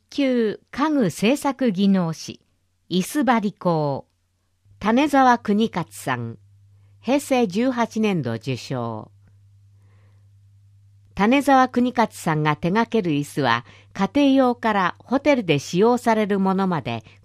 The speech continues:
広範囲に及ぶ。その再生と新規製作が仕事。さらに近年は、デザイナーが描いた設計図から完成品を作るといった仕事も増えている。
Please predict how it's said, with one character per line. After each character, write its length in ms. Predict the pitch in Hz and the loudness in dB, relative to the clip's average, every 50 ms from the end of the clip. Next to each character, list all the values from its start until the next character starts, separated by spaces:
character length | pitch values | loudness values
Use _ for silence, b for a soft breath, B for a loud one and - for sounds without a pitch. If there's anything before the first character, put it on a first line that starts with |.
| _ | _
広 240 | - 196 254 277 277 | 2 2 2 2 2
範 240 | 277 285 285 277 247 | -2 -4 -2 -2 -2
囲 120 | 190 135 | -2 -2
に 160 | 120 117 110 | -4 -4 -4
及 280 | 107 113 117 123 120 117 104 | -4 -4 -2 -2 -4 -4 -6
ぶ。 180 | - 110 - _ b b b b b b b b b b b b b b - | -8 -14 -16 _ b b b b b b b b b b b b b b -18
そ 200 | - - 196 208 | -2 0 2 4
の 120 | 220 220 | 4 2
再 240 | - - 226 240 269 | 2 2 2 2 2
生 280 | - - 254 247 233 233 | 2 0 0 0 0 0
と 280 | - - 196 170 - - - | -2 -2 -2 -2 -2 -6 -12
新 300 | - - 311 311 294 - | -8 -4 -2 -2 -2 -4
規 180 | - 151 147 | -2 -4 -4
製 220 | - - 180 214 233 | -2 0 0 0 0
作 320 | - 233 208 - - 175 | -2 -4 -6 -4 -4 -4
が 160 | 170 165 151 | -2 -2 -4
仕 180 | - - - 135 | -6 -6 -6 -6
事。 380 | 123 131 - - - 120 - - _ _ b b b b b b b b b b b b b b | -6 -6 -8 -8 -12 -12 -12 -14 _ _ b b b b b b b b b b b b b b
さ 220 | - - 277 285 | -4 0 2 2
ら 100 | 285 269 | 2 2
に 140 | 247 233 - | 0 -2 -4
近 260 | - - 262 240 226 | -2 -2 -2 0 0
年 240 | 202 175 151 139 135 | 0 0 -2 -2 -2
は、 220 | 127 123 127 131 b b b b b - | -2 -2 -4 -4 b b b b b -2
デ 160 | 139 165 180 | 2 2 4
ザ 200 | 175 - 262 277 | 4 2 0 0
イ 80 | 277 262 | 0 0
ナ 180 | 262 247 240 | -2 -2 -2
ー 60 | 240 226 | -2 -2
が 160 | 226 220 208 | -2 -2 0
描 320 | 214 214 220 233 226 226 | -2 0 0 0 0 -2
い 20 | 220 | -2
た 160 | - 135 131 | -2 -4 -6
設 280 | - - 170 160 - _ | -4 -4 -4 -6 -4 _
計 160 | - 196 185 | -2 -2 -2
図 140 | 165 - - | -2 -4 -8
か 140 | - 123 113 | -10 -8 -8
ら 160 | 107 98 - b b b b b b | -8 -8 -10 b b b b b b
完 220 | - 208 262 285 269 | -2 0 0 0 0
成 240 | - 294 277 285 | 0 0 0 0
品 300 | 269 - 262 233 226 208 | 0 -2 -4 -4 -2 0
を 100 | 214 220 | 0 -2
作 300 | 202 - - - - 285 | -2 -4 -6 -4 -2 -2
る 80 | 269 254 | -2 0
と 180 | - 202 170 151 | 0 0 0 0
い 40 | |
っ 60 | - - | 0 -2
た 140 | - 156 | -4 -4
仕 160 | 147 - - 151 | -4 -4 -2 -2
事 260 | 170 208 - 220 196 | -2 -2 -2 -2 -2
も 140 | 180 175 156 | -2 -2 -4
増 140 | - 196 | -2 -2
え 120 | 180 160 139 | -2 -2 -4
て 140 | - - 117 | -6 -10 -12
い 160 | 107 104 104 | -12 -12 -12
る。 180 | - - - | -14 -16 -18